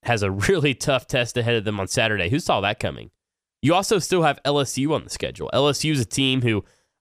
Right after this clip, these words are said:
I thought was gonna go seven and five, six and six. I was never sold on Ed Orgeron. I thought that offense was gonna be really, really bad, and I expected good things from the defense, but I just didn't think L S U would be able to score.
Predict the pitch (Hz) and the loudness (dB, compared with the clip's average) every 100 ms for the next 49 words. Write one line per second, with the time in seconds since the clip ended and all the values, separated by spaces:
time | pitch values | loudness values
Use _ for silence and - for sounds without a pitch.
0 | - 120 139 208 151 131 156 151 139 123 | -2 -2 2 2 2 0 0 0 0 0
1 | - 139 151 120 131 143 131 147 127 120 | 0 0 0 0 0 0 -2 -4 -4 -4
2 | 92 120 139 - 110 127 107 120 131 131 | -2 0 0 0 0 0 0 0 0 0
3 | - 123 131 117 82 113 110 120 135 139 | 0 2 2 0 -2 0 2 2 2 0
4 | 139 139 _ _ _ _ - - 143 120 | 0 -4 _ _ _ _ -8 -2 0 0
5 | 123 113 123 - 135 101 120 - 113 101 | -2 0 0 0 -2 -2 -6 -2 0 0
6 | 92 90 123 123 117 104 117 110 98 101 | -2 0 2 2 2 2 2 0 0 2
7 | 107 120 104 107 110 113 - - - 233 | 2 0 -2 -4 -2 -2 -4 -4 -2 0
8 | 208 175 165 175 160 - 123 104 143 - | 0 -2 0 0 0 0 -2 0 -2 -2
9 | 110 - - 107 156 - 160 147 151 139 | -2 -2 -2 0 0 0 -2 0 -2 -2
10 | 123 131 135 135 139 131 120 113 95 - | 0 0 0 0 0 2 0 0 -2 -4
11 | - 165 147 - | 0 2 2 -2